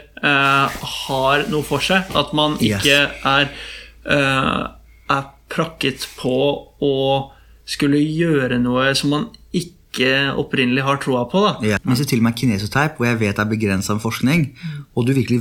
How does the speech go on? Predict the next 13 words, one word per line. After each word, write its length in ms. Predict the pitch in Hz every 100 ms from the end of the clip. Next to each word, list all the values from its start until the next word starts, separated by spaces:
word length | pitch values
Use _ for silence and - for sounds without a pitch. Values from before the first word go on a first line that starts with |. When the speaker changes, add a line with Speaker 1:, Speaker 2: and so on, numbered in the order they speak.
| 110
Speaker 2:
vil 160 | 123
ha 60 | 135
kinesoteip, 480 | 131 117 117 165 180
så 140 | -
gjør 360 | 127 104 101 127
jeg 20 |
de 240 | 127 -
tiltakene 340 | - - 92 113
jeg 80 | -
først 240 | 107 -
vet 160 | 90 98
funker. 380 | - 104 - 107
Trening, 640 | - 127 131 131 127 131